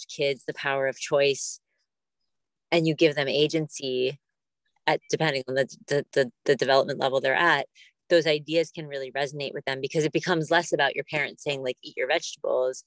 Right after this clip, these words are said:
and more about you saying, "Well, I wanna feed my microbes this broccoli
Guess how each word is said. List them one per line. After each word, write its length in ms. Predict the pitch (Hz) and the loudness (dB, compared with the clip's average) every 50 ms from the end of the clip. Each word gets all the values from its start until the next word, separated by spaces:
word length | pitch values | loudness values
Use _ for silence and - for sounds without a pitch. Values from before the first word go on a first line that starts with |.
| _ - - - - _ _ | _ -20 -20 -20 -20 _ _
and 180 | - 165 170 165 | -2 0 0 2
more 160 | 160 160 156 | 4 4 4
about 220 | 147 139 131 - - | 4 4 2 0 0
you 320 | 143 143 151 185 214 220 | -6 -6 -2 0 0 0
saying, 400 | - - 160 143 139 139 135 135 | 0 -2 -4 -4 -4 -10 -6 -2
"Well, 160 | 139 131 - - | -2 -2 -2 2
I 240 | 120 151 160 165 170 | 2 4 6 6 6
wanna 180 | 156 156 147 143 | 4 2 -2 -8
feed 240 | - - 139 120 135 | -12 -12 -12 -12 -10
my 340 | 139 143 151 156 165 170 | -6 -2 0 2 2 2
microbes 720 | 160 147 143 139 _ - 143 135 131 127 127 - - - - _ _ _ _ _ _ - | 0 -2 -4 -4 _ -2 -2 0 0 -2 -4 -6 -10 -16 -16 _ _ _ _ _ _ -4
this 120 | 151 131 | -4 -4
broccoli 720 | - - 147 151 170 175 - 139 131 123 123 123 117 127 | 0 0 0 0 0 -2 -4 -4 -2 -2 -2 -4 -6 -8